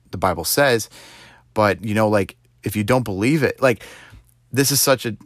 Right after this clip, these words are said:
complicated topic because I feel like, in a sense, my truth and an unbeliever's truth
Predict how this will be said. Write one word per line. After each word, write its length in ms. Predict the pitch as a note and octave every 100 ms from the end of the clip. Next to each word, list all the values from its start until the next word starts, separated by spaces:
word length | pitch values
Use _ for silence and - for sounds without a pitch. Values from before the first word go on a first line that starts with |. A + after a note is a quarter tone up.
| -
complicated 520 | A#2+ G#2 G#2 G2 F#2
topic 360 | G2+ E2 F#2
because 440 | - F2 F2+ E2 -
I 80 | G2
feel 280 | F#2 G#2+ G2+
like, 280 | F#2+ F2 - _ -
in 120 | G#2+
a 60 | F#2
sense, 560 | - F#2+ F2 - - _ _ _ _ _ _ _ -
my 200 | A2 B2
truth 420 | - C#3 D3 - -
and 140 | A2+
an 140 | G2 F#2
unbeliever's 560 | A2 G#2+ G#2 G2 G#2+ -
truth 360 | - A2 A2+